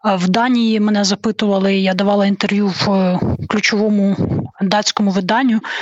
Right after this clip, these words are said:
е, от на перших шпальтах, і теж журналісти запитували. Розмовляла з главкомом Данії буквально тиждень тому. Теж він мене запитував. Тобто я бачу, наскільки в світі поважають Залужного, і одне його ім'я вже є там безумовним авторитетом.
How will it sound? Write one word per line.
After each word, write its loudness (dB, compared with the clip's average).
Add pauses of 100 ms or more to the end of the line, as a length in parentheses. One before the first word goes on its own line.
(340)
е, 0
от -6
на 0
перших 0
шпальтах, -2
і -16
теж -2
журналісти 0
запитували. 0
Розмовляла 0
з -2 (100)
главкомом 0
Данії 0
буквально -2
тиждень 0
тому. 0 (400)
Теж -2
він 2
мене 2
запитував. -2
Тобто -4
я 2
бачу, 0
наскільки 0
в -4
світі 0 (320)
поважають 0
Залужного, 0 (460)
і 0
одне 0
його 0
ім'я 2
вже 0
є 0
там -2
безумовним 2
авторитетом. -2